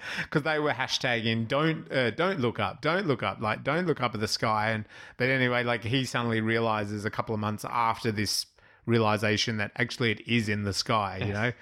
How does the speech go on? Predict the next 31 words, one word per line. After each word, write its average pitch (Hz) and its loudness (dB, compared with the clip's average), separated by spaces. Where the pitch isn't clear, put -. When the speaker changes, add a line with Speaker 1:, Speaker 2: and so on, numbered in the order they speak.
Speaker 1:
And, 107 2
uh, 104 2
so 120 0
that's 120 -2
kind 117 0
of 101 0
the 101 2
irony 107 0
of, 95 -4
yeah, 120 2
we 107 0
need 127 2
to 123 2
see 110 0
it, 95 0
and 104 -2
more 117 4
so 104 2
for 104 -2
people 98 -2
to 92 2
Speaker 2:
But, 165 2
but - -4
Speaker 1:
believe 175 4
Speaker 2:
isn't 180 0
Speaker 1:
it. 165 4
Speaker 2:
that 147 0
funny 143 2
that 123 0
just 131 -2
the, 120 0